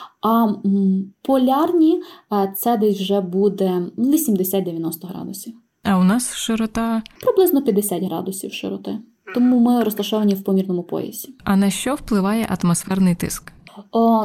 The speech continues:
Speaker 1: ну, ми з тобою йдемо по ланцюжку, тобто сонячна радіація впливає на температуру, температура впливає на тиск, а тиск впливає на вітри.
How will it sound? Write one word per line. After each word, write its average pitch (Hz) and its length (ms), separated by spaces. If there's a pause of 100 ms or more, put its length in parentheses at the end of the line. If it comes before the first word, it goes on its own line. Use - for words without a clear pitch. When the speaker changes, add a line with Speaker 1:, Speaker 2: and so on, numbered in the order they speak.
Speaker 1:
ну, 285 240
ми 269 220
з - 60
тобою 254 360
йдемо 226 400
по - 240
ланцюжку, 208 720 (260)
тобто 208 520 (520)
сонячна 254 260
радіація 233 420
впливає 196 480
на 175 160
температуру, 160 680
температура 220 600
впливає 175 300
на 151 80
тиск, 220 420 (120)
а 165 100
тиск 339 340
впливає 202 420
на 185 220
вітри. 190 360